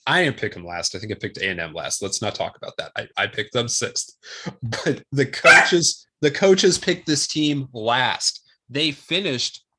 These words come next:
terribly last year. Like, they, they were not good in twenty twenty-one. They are going to Omaha. Um,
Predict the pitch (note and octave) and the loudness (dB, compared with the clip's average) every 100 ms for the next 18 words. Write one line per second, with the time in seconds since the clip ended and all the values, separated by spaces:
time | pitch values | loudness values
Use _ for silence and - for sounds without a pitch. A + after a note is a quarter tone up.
0 | _ - - D3 D3+ G#2 F2+ F2+ F2 - | _ -16 -6 -4 -2 -4 -8 -12 -14 -4
1 | G#2 F#2 - E2+ E2 F2 A2 A2 A#2 A#2 | -2 0 -4 -8 -10 -2 -2 0 -2 -2
2 | A#2+ A2+ A#2+ B2+ A#2 A2 A#2+ G2 F2+ _ | -2 0 0 0 -6 -6 -4 -4 -8 _
3 | _ _ A#2 G#2+ - G#2+ G#2+ G#2 A2 G#2+ | _ _ -8 -6 -6 -2 -2 -2 -4 -2
4 | G2 G2 G2 E2 - _ _ _ G2+ G2 | -4 -2 -4 -4 -14 _ _ _ -8 0
5 | B2 C3 B2 A2+ A2+ B2 A#2+ A#2 A2 - | 4 6 4 4 0 2 -2 -4 -8 -16
6 | - A#2 G#2 G#2+ G2 F2 E2 E2 E2 _ | -6 -6 -2 -4 -4 -6 -6 -6 -10 _
7 | _ - G#2+ G#2+ G#2+ G#2+ G2 | _ -4 0 2 2 0 -2